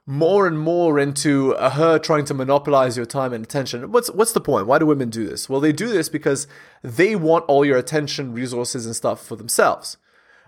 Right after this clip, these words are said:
Um, and why would that be useful? Well, it would be useful because she then gets the maximum amount of resources from you. Okay, uh, let's read an,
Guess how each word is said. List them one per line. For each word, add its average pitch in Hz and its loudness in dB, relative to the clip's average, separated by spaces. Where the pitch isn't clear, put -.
Um, 123 2
and 139 -4
why 151 4
would 151 -2
that 190 2
be 151 0
useful? 110 -4
Well, 143 2
it 151 2
would 131 -2
be 127 -4
useful 170 -4
because 120 -2
she 156 -2
then 135 0
gets 127 -2
the 123 -8
maximum 120 -4
amount 113 -6
of 107 -10
resources 113 -8
from 98 -16
you. 73 -14
Okay, - 2
uh, 180 4
let's 220 0
read 196 -4
an, 170 0